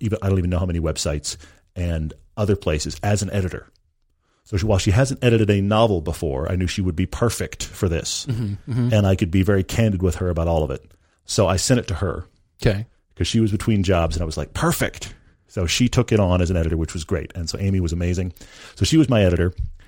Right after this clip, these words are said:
Speaker 1: and, um, she got into it, and she told me about two weeks in, she was like, "I'm having trouble." And I said, "Why?" And she said, "Well,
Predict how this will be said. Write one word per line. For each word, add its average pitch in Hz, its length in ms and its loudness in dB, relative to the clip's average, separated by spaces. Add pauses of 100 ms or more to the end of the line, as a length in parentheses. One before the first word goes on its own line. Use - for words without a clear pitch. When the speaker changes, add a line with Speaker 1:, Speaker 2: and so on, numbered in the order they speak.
(240)
Speaker 1:
and, 92 540 2
um, 85 420 0
she - 240 0
got 127 140 4
into 92 200 2
it, 92 100 -2
and 92 100 0
she - 140 -6
told 120 260 0
me 104 120 2
about 90 380 -2
two 131 180 0
weeks 113 240 0
in, 101 140 2
she 101 120 -6
was - 120 -8
like, 85 160 -4 (320)
"I'm 85 80 -8
having 78 240 -6
trouble." 67 360 -8 (760)
And 113 100 2
I 101 40 4
said, 101 160 0
"Why?" 117 260 2
And 71 140 -10
she - 100 -8
said, 95 160 -8
"Well, 90 280 2